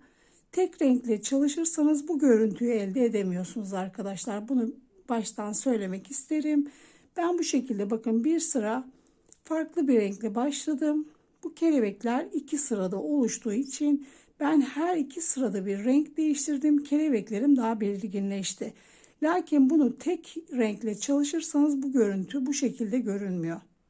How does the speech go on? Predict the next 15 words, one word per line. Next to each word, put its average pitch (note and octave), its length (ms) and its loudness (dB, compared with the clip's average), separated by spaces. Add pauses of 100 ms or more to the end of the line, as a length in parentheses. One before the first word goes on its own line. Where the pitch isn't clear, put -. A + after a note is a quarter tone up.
(1000)
Evet. G#3 460 -10 (840)
Tığımı C#4+ 320 0
sardım. C#4+ 720 2
Bu - 200 -6
zincir B3+ 460 2
boşluklarını G#3 680 -4
atlıyorum. B3 720 -2
Birinci G#3 420 -2
trabzanımın A3 1000 -4 (460)
tepe D4 300 0
noktasına B3+ 880 0 (500)
dört F4 280 -4
tane G3 360 -4
ikili A3+ 400 -8
trabzan. F#3+ 680 -8